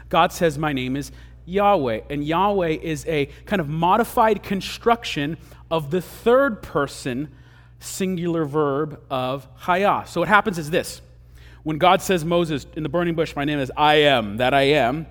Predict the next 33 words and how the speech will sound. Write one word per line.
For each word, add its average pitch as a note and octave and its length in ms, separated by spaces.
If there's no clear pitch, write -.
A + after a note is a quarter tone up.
that's E3 200
the F3 120
first F3+ 340
revelation. D3+ 600
But B2 100
then D3+ 140
for E3 140
the C#3 120
rest D3+ 320
of F3+ 100
the G3+ 60
scripture, - 480
as C#3 160
man C#3+ 240
approaches D#3+ 440
God, B2+ 220
it's B2+ 160
no C3+ 80
longer C3 320
"I B2 200
am," A2 260
but A2 120
it's - 260
"He A2 280
is." - 380
He B2+ 220
is. - 380
Now, A#2+ 300
one D3+ 220
of D#3+ 120
the D#3 180
kind D#3+ 360
of D#3+ 120